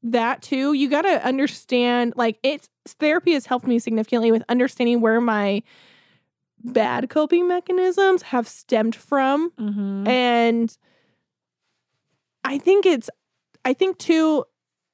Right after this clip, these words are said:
Speaker 1: a lot of estheticians, especially 'cause, uh, most of us are perfectionists.
Speaker 2: Mm-hmm.
Speaker 1: That's why we're in this business.
Speaker 2: Right.
Speaker 1: 'Cause we want, it's in, honestly, aesthetics is in the business of perfection.
Speaker 2: Beauty,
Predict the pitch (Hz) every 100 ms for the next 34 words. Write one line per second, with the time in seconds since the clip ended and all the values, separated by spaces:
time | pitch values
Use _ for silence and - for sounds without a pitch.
0 | _ 262 247 240 240 254 247 226 247 -
1 | 262 - 269 - 339 247 - 247 233 285
2 | 277 269 226 220 214 269 302 240 226 190
3 | 190 - - 285 - 330 339 415 214 196
4 | 208 196 196 - _ _ _ - 226 233
5 | 233 233 220 220 220 226 - 226 214 247
6 | 294 - - 190 175 175 - 294 247 262
7 | 247 214 214 - 240 - 320 370 - 277
8 | 392 - 311 - 240 - 262 - 247 240
9 | 262 262 254 220 220 226 214 220 _ _
10 | _ 247 220 165 - 123 240 214 208 170
11 | 151